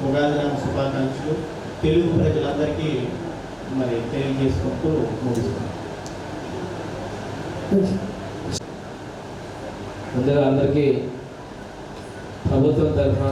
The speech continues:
Speaker 2: నా తరఫున విశ్వావసు నామ సంవత్సర శుభాకాంక్షలు తెలియజేస్తున్నాము.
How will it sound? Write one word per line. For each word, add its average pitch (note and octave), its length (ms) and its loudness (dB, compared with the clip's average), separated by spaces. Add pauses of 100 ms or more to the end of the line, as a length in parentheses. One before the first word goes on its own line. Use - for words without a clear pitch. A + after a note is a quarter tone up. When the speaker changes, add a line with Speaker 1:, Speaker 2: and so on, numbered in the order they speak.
Speaker 2:
నా B2 100 2
తరఫున C3 400 4 (1200)
విశ్వావసు D3+ 600 6 (120)
నామ C3+ 160 4 (120)
సంవత్సర B2+ 400 2 (1040)
శుభాకాంక్షలు C3 680 4
తెలియజేస్తున్నాము. B2 720 2